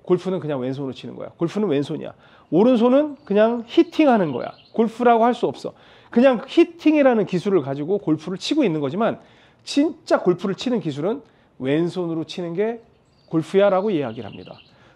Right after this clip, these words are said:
그거에 엄청난 여러분들이 평소에 당연하게 생각하는 그 증거를 드릴까요?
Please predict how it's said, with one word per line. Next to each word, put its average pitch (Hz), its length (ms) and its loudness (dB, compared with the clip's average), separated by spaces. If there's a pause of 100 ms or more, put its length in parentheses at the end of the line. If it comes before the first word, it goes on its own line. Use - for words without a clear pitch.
그거에 233 400 4
엄청난 208 680 0
여러분들이 185 360 2
평소에 233 360 0
당연하게 170 680 2
생각하는 175 540 -2 (340)
그 151 100 -2
증거를 175 440 2
드릴까요? 131 440 -6